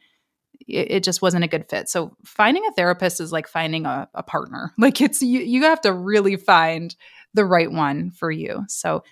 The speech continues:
don't give up. If you have tried it and you, you know, hated it, like, try somebody else or a different type of therapy too. Like, talk therapy isn't for everybody. There's different kinds out there as well. But definitely get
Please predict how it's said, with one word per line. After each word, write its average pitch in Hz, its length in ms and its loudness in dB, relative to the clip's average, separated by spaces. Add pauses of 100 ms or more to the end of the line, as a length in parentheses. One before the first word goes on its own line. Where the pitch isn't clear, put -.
(120)
don't 202 200 4
give 233 140 0
up. 240 260 6 (280)
If 190 160 -6
you 190 160 0
have 180 120 0
tried 185 260 4
it 262 260 0
and 180 240 -2
you, 170 400 2 (460)
you 196 100 2
know, 160 300 0
hated 214 280 4
it, 269 280 4 (100)
like, 175 220 0 (380)
try 190 220 4
somebody 175 340 -2
else 156 480 0
or 160 360 0 (100)
a 185 140 4
different 185 260 0
type 220 220 0
of 202 80 -8
therapy 156 300 -4
too. 156 340 0
Like, - 180 -8
talk 190 340 0
therapy 214 360 0
isn't 180 260 -2
for 165 100 -4
everybody. 143 420 -8
There's 175 240 -6
different 170 340 -4 (480)
kinds 156 360 0
out 135 140 -4
there - 140 -6
as - 140 -8
well. - 260 -10 (340)
But 175 220 2
definitely 226 300 6
get 190 320 2